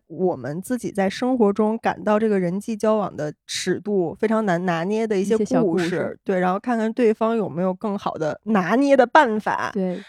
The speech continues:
Speaker 1: 然后但因为我们俩就是
Speaker 2: 都是爱人。
Speaker 1: 都半斤八两，
Speaker 2: 我们这里特别缺少一个艺人可以为艺发声。
Speaker 1: 所以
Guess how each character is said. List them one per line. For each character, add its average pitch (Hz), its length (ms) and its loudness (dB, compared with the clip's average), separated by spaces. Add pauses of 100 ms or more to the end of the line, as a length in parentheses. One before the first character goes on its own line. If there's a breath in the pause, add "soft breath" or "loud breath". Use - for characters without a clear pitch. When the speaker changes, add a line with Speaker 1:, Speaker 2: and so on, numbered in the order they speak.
(140 loud breath)
Speaker 1:
然 214 100 2
后 - 20 2
但 254 220 2
因 269 80 0
为 269 80 0
我 247 160 2
们 190 140 -4
俩 131 400 -4
就 220 180 -2
是 190 400 -2
Speaker 2:
都 359 160 10
是 453 100 10
爱 320 300 8
人。 214 340 6
Speaker 1:
都 240 100 -6
半 247 180 6
斤 269 160 2
八 262 160 6
两， 240 340 4
Speaker 2:
我 262 140 10
们 254 160 10
这 339 100 6
里 262 140 6
特 - 120 -4
别 294 140 8
缺 311 260 4
少 254 220 6
一 202 100 6
个 226 120 6
艺 254 160 2
人 214 280 6
可 226 200 0
以 220 220 6
为 247 140 6
艺 247 220 4
发 214 240 4
声。 262 240 8
Speaker 1:
所 415 80 10 (100)
以 359 60 10